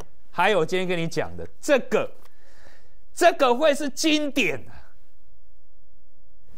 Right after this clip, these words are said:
这一只股票，我跟你讲，我跟你讲，你看今天哦，我跟你讲个道理，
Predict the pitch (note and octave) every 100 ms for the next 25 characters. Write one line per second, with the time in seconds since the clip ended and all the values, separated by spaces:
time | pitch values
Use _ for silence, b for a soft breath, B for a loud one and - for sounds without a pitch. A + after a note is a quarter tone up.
0 | - - D#4 F4+ F#4 C#4+ F4 F4 C4+ A#3+
1 | C4+ D#4 A#3+ A3 C#4+ C#4+ C4 E3+ - -
2 | - - - - - - - - - -
3 | - - F3 G3+ F3 A#2 - - - C#3+
4 | F3 G#3 - F#3+ F#3+ F3 A2 - - C3+
5 | F#3 D3 A2+ A2+ C#3 G2+